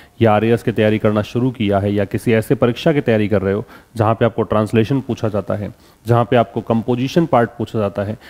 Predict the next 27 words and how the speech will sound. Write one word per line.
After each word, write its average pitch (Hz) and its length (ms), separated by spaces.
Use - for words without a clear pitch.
वहाँ 120 300
उसके - 260
लिए 101 280
एक 120 180
कोर्स 127 240
उपलब्ध 113 260
करवाया 107 320
गया 107 200
है। 120 160
वो 113 60
कोर्स 113 220
जल्द 117 220
ही 117 180
अब 113 80
कंप्लीशन 120 580
की 131 160
ओर 120 160
है, 117 180
है 123 60
ना, 156 100
तो 113 80
वो 120 180
आप 107 160
बाई 104 220
कर 104 140
सकते 104 320
हो। 104 140